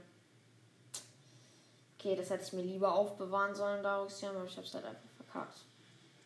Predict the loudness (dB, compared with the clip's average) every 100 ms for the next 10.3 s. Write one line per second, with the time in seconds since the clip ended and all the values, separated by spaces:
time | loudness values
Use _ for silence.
0 | -20 -20 -20 -20 -20 -20 -20 -20 -20 -20
1 | -20 -20 -20 -20 -20 -20 -4 -2 0 0
2 | -2 -4 -4 -2 -4 -4 -6 -6 -10 -4
3 | -2 0 0 0 -2 -2 -4 -4 -4 -4
4 | -4 -4 -4 -6 -6 -6 -8 -8 -4 -2
5 | -2 -4 -12 -18 -20 -20 -20 -20 -20 -20
6 | -20 -20 -20 -20 -20 -20 -20 -20 -20 -8
7 | -4 4 6 6 4 4 6 6 6 4
8 | 0 -10 -12 -2 0 6 8 8 6 4
9 | 4 4 2 2 2 -2 -2 0 0 0
10 | -2 -2